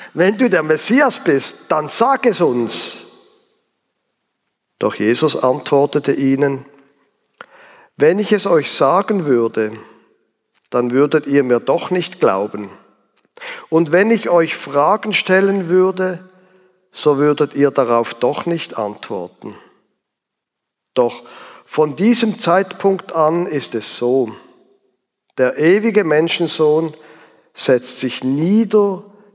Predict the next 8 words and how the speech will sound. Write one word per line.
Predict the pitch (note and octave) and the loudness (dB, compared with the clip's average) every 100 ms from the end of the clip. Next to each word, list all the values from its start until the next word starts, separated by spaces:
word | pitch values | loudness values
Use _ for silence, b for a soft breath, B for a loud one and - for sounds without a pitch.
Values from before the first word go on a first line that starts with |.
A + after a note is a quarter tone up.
| - | -6
zur | C3+ A#2 A#2 | -2 0 2
rechten | D3+ F3 - - F3 | 2 2 -8 -4 -4
Seite | - C3+ D#3 - - E3 D3+ b b b b _ | 2 2 2 0 0 0 0 b b b b _
des | B2 A2+ | -2 -2
All-, | B2 A#2+ A2+ A#2+ - | 0 0 -2 -8 0
des | D3 - | 0 0
allmächtigen | C3 A#2 B2 C3+ - D#3+ D3+ D3+ - | -2 2 2 0 -4 -8 -6 -8 -6
Gottes.“ | G#2+ - - G2+ - - | -8 -8 -14 -10 -12 -12